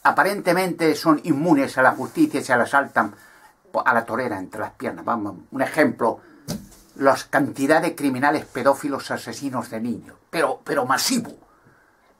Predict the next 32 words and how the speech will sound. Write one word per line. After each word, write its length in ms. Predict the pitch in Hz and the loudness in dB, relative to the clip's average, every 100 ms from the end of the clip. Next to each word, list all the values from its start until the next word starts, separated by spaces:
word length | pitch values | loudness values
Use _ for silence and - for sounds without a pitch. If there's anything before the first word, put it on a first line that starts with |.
| _ | _
y 80 | - | -8
que 120 | 127 | -4
no 60 | 147 | 0
van 140 | 170 | 2
a 60 | 165 | 2
la 140 | 160 | 0
cárcel, 540 | 160 - - - - - _ _ _ - | 0 -4 -6 -18 -20 -20 _ _ _ 0
hagan 280 | 180 190 170 | 2 2 -2
lo 120 | 165 | -4
que 160 | 165 | 0
hagan, 400 | 135 92 - - _ _ _ _ | 0 0 -10 -16 _ _ _ _
que 100 | - | -4
roban, 380 | 127 160 190 202 | 2 4 4 2
que 80 | 139 | 0
estafan, 460 | - 170 165 185 156 | -2 -2 0 -2 -2
que 120 | 131 | 0
manipulan, 580 | 120 113 147 160 156 143 | 2 2 2 2 2 0
que 120 | 123 | -4
violan 340 | 117 139 127 | 2 2 2
niños, 360 | 139 147 151 147 - - - | 0 0 0 0 -10 -20 -6
que 100 | 131 | -2
los 200 | 120 135 | 0 -2
asesinan. 640 | 120 117 143 143 147 - _ _ _ _ _ _ _ _ - | -2 -4 -2 0 0 -4 _ _ _ _ _ _ _ _ -12
No 100 | 180 | -4
solamente 300 | 175 151 131 | 0 2 2
el 60 | |
Bar 120 | 120 110 | 2 0
España, 480 | - - 185 120 | -2 0 2 0
conocido, 480 | - 113 107 165 117 | -2 -4 -2 -2 0
o 100 | 107 | 0
Madeleine 320 | 110 110 135 | 0 -2 0
McCann, 480 | 127 - 165 123 90 | -2 -2 -2 -2 -4